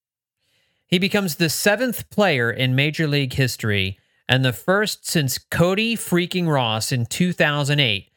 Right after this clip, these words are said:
to have seventy percent or more of their hits coming via a home run in a calendar month with a minimum of ten hits.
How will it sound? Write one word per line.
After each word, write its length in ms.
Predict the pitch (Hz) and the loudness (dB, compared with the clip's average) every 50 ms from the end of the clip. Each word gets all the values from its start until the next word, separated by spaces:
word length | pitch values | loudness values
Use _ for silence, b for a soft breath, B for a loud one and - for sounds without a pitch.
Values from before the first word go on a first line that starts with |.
| _ _ _ _ _ _ _ _ | _ _ _ _ _ _ _ _
to 100 | - 147 | 2 4
have 240 | 135 131 127 120 123 - _ _ | 4 4 2 0 -4 -12 _ _
seventy 600 | - - - - 220 220 220 262 254 233 254 240 | -4 -4 2 2 2 2 2 -2 -2 -2 -2 -2
percent 600 | - - - 214 180 - - - 185 175 170 - | -4 -2 -2 -2 -2 0 0 0 0 0 -2 -4
or 220 | - 170 165 151 147 | -2 0 0 0 0
more 320 | 139 143 143 156 156 151 | 0 0 0 0 0 0
of 180 | 110 135 135 131 | 0 -2 -2 0
their 160 | 143 135 131 | 0 0 0
hits 260 | 120 135 131 127 - | 2 0 -2 -2 -4
coming 360 | - - - 143 143 139 135 | -6 -2 -2 0 0 0 0
via 420 | 123 127 127 123 123 120 120 117 - _ _ _ _ _ _ _ | 0 0 2 2 2 2 2 0 -4 _ _ _ _ _ _ _
a 120 | 135 120 | -2 -2
home 400 | - - 156 156 156 151 147 147 | 0 2 2 2 2 2 0 0
run 320 | 143 127 117 107 107 107 117 - | 2 2 2 0 -2 -4 -6 -6
in 160 | - 139 139 147 | -2 0 0 0
a 60 | 151 | 0
calendar 460 | - - 151 143 143 147 151 151 151 | 0 0 0 0 0 0 0 -2 0
month 280 | 135 120 113 113 - 135 | 0 0 -2 -2 -2 -2
with 100 | 131 127 | 0 0
a 120 | 135 135 | 2 0
minimum 720 | 135 139 151 175 185 180 147 120 110 104 104 104 107 110 - _ _ _ _ _ _ _ _ | 2 0 0 2 0 0 -2 -2 -2 -2 -2 -2 -4 -6 -10 _ _ _ _ _ _ _ _
of 220 | 139 139 131 131 | 0 0 0 0
ten 260 | - - 131 120 113 | -2 0 0 0 0
hits. 480 | 107 95 104 - - - - - - - | 0 -2 -4 -4 -4 -8 -8 -8 -8 -10